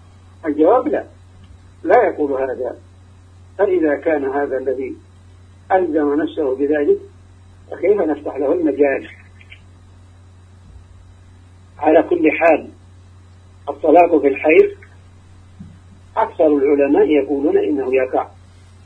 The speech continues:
والذين يقولون ليس بواقع، قال الإمام أحمد عن قوله إنه قول سوء، يعني لا ينبغي أن يؤخذ به.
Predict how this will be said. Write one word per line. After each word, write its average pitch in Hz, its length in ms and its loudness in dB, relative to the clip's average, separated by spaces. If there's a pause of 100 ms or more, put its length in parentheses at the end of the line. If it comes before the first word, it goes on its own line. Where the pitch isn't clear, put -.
(300)
والذين 160 460 8
يقولون 156 600 4
ليس 151 360 4
بواقع، 139 500 2 (840)
قال 139 140 0
الإمام 135 400 -2
أحمد 156 320 -4
عن 127 160 -4
قوله 147 460 0
إنه 135 340 -4
قول 139 360 -2
سوء، 180 320 4 (600)
يعني 135 220 -4
لا 185 160 8
ينبغي 156 500 4
أن 143 140 2
يؤخذ 131 200 0
به. 117 420 -8